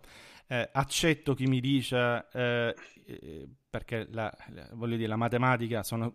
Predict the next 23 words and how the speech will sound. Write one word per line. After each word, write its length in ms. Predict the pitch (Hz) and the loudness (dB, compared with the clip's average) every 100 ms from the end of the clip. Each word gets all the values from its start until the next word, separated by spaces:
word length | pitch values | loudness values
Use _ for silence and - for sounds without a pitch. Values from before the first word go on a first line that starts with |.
| - | -8
sono 220 | - 127 | 0 2
conti 340 | 123 139 135 | 6 4 4
più 160 | 131 139 | -2 4
o 40 | |
meno 160 | 143 135 | 4 4
facili, 480 | - 131 120 123 117 | 6 6 6 2 0
riesco 300 | 127 123 131 | 0 -2 -4
a 20 | |
farli 300 | - 127 123 | -2 -2 -2
pure 180 | 120 120 | -2 0
io, 160 | 131 110 | 2 2
ma 140 | 110 | 0
dice 260 | 110 104 107 | -2 -4 -2
questo, 340 | 127 117 113 | 0 0 -2
che 60 | 110 | -4
il 140 | 101 | -6
punto 640 | - 143 139 - 120 113 - - - | 2 4 4 4 0 0 -4 -20 -14
che 120 | - | -6
hai 40 | 120 | -2
conquistato 520 | 123 - - 131 110 | -2 -2 2 2 2
contro 240 | 110 - | -2 0
il 60 | 127 | 0
Lione 480 | 120 107 110 113 113 | 2 0 0 -2 -4